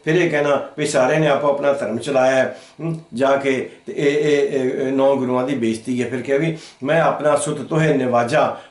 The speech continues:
ਪੰਥ ਪ੍ਰਚਰ ਕਰਬੇ ਕੋ ਸਾਜਾ।" ਯਾਨੀ ਕਿ ਪਹਿਲੇ ਨੌ ਗੁਰੂ ਦਸ ਗੁਰ ਅਕਾਲ ਪੁਰਖ ਦੇ ਪੁੱਤਰ ਨਹੀਂ ਸਨ, ਸਿਰਫ ਇਹ, ਅ, ਜਿਹੜਾ ਅਖੌਤੀ ਗੁਰੂ ਗ੍ਰੰਥ ਸਾਹਿਬ ਦਾ ਰੂਪ, ਜਿਹੜਾ ਰੂਪ ਹੈ, ਉਸ ਨੂੰ ਹੀ ਜਿਹੜਾ ਆਪਣਾ ਪੁੱਤਰ ਕਿਹਾ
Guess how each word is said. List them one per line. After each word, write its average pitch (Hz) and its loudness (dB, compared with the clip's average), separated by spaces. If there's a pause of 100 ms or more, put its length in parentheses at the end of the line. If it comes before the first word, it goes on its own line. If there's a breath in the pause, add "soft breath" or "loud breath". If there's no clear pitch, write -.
ਪੰਥ 139 -2
ਪ੍ਰਚਰ 151 -2
ਕਰਬੇ 131 -2
ਕੋ 120 -8
ਸਾਜਾ।" 117 -4 (180 loud breath)
ਯਾਨੀ 156 2
ਕਿ 151 0
ਪਹਿਲੇ 190 2
ਨੌ 156 2
ਗੁਰੂ 165 2
ਦਸ 147 -2
ਗੁਰ 151 0
ਅਕਾਲ 143 2
ਪੁਰਖ 156 -6
ਦੇ 170 0
ਪੁੱਤਰ 151 -2
ਨਹੀਂ 165 0
ਸਨ, 156 0 (300 loud breath)
ਸਿਰਫ 165 -2
ਇਹ, 170 2
ਅ, - -2
ਜਿਹੜਾ 143 2 (220 loud breath)
ਅਖੌਤੀ 143 2
ਗੁਰੂ 156 2
ਗ੍ਰੰਥ 139 2
ਸਾਹਿਬ 143 0
ਦਾ 143 4
ਰੂਪ, 139 0
ਜਿਹੜਾ 135 2
ਰੂਪ 139 0
ਹੈ, 139 4
ਉਸ 170 2
ਨੂੰ 175 4
ਹੀ 151 -2 (160 loud breath)
ਜਿਹੜਾ 139 2
ਆਪਣਾ 135 -2
ਪੁੱਤਰ 131 -4
ਕਿਹਾ 127 -2